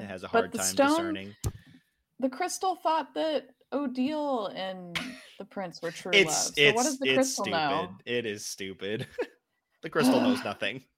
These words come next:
Speaker 2: But Odette's dad is so proud of her, and it's
Speaker 1: Yep.
Speaker 2: really sweet, and I love
Speaker 1: Yeah.
Speaker 2: him.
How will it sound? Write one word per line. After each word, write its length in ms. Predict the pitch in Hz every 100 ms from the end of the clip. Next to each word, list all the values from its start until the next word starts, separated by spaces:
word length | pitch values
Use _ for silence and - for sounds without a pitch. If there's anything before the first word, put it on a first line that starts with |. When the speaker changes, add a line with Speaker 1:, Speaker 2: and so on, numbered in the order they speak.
| _ _ _ - - - _ _ _ _
Speaker 2:
But 200 | 208 -
Odette's 400 | 208 202 226 247
dad 320 | - 202 208
is 120 | 208 -
so 260 | - 185
proud 320 | - 190 170
of 140 | 170 170
her, 460 | 175 165 165 165 160
and 120 | 165
it's 180 | 262 -
Speaker 1:
Yep. 80 | -
Speaker 2:
really 500 | 165 170 185 190 202
sweet, 580 | - 165 160 165 175 -
and 120 | 175
I 60 | 170
love 80 | 165
Speaker 1:
Yeah. 220 | 117 107
Speaker 2:
him. 320 | 190 196 202